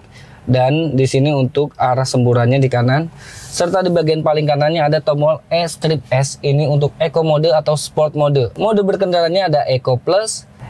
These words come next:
Eco, Sport, dan Normal. Di bagian bawahnya terdapat gantungan dua buah ya.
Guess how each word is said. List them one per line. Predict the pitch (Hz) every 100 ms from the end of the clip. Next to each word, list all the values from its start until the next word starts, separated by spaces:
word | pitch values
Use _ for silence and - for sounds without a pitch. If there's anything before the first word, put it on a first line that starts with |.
| -
Eco, | 190 196 202 202 202 208 - - - -
Sport, | - - 185 202 -
dan | - 101 131 143 165 170 135 123
Normal. | 131 139 135 135 127 110 - - -
Di | -
bagian | 196 202 185 180
bawahnya | 170 165 180 190
terdapat | 160 139 135 160 139
gantungan | 135 127 135 127 139
dua | 160 135
buah | 123 127 123
ya. | 123 139